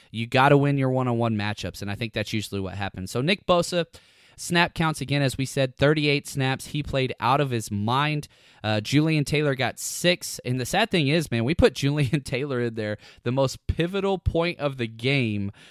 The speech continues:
We go put him in there, and he did not play well. Uh, he,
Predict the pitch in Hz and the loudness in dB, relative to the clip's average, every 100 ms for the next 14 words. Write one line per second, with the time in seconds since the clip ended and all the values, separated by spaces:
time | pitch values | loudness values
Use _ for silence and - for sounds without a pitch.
0 | - - 117 156 151 151 - 131 127 123 | -12 0 2 2 4 2 2 0 0 0
1 | 120 117 110 123 131 107 107 113 - 110 | 0 -2 -2 -4 -4 -6 -6 -6 -6 -4
2 | 101 95 101 90 87 - 98 95 98 104 | -4 -4 -6 -8 -10 -10 -8 -8 -8 -8